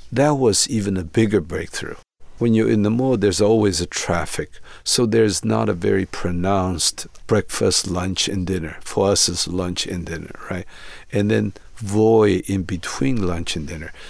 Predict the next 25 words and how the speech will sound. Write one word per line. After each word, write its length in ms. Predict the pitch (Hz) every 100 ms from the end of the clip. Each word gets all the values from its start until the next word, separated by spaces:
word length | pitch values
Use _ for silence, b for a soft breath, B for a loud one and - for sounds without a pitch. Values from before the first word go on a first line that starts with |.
| B
So 160 | - 127
that's 260 | 156 165
something 480 | - - 110 - 101
that 160 | 87 76
I'm 200 | 82 80
really 280 | 98 104 95
worried 420 | 92 95 87 80
about. 380 | 78 90 - B B B B B -
You 80 | 113
know, 80 | 117
when 180 | 113
I 80 | 104
went, 380 | 104 123 143 139 - B B B - -
uh, 240 | 107 101
from 340 | - - 107
the 140 | 98 95
mall 420 | 104 107 107 - -
into 720 | 110 107 107 110 - - 98
the 120 | 95
streets, 720 | - - 175 151 104 90 - B B B B - 208
you 140 | 123
know, 80 | 110
how 280 | - 131 143
do 220 | 117 92
I 140 | 92